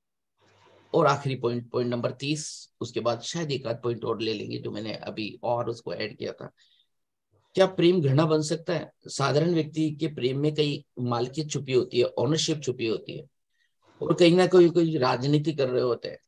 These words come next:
तो वो थोड़ी देर में घृणा बदल जाता है, घृणा में बदल जाता है। अगर घृणा में बदल रहा हो तो फिर वो प्रेम नहीं है, फिर वो कुछ और ही चीज है। इसके अलावा कुछ और, आकर्षण को प्रेम नहीं कह सकते।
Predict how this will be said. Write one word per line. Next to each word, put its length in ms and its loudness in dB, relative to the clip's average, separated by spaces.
तो 80 2
वो 220 10
थोड़ी 140 6
देर 180 2
में 160 2
घृणा 280 2
बदल 280 -2
जाता 300 -6
है, 80 -12
घृणा 300 2
में 120 2
बदल 260 0
जाता 280 -4
है। 80 -8
अगर 220 0
घृणा 320 4
में 140 4
बदल 240 2
रहा 100 0
हो 100 2
तो 120 0
फिर 160 0
वो 160 2
प्रेम 260 0
नहीं 280 -2
है, 140 -14
फिर 120 10
वो 100 6
कुछ 200 0
और 200 10
ही 60 -2
चीज 320 0
है। 140 -4
इसके 220 0
अलावा 480 8
कुछ 280 0
और, 300 4
आकर्षण 460 0
को 100 0
प्रेम 240 4
नहीं 200 0
कह 140 2
सकते। 420 -10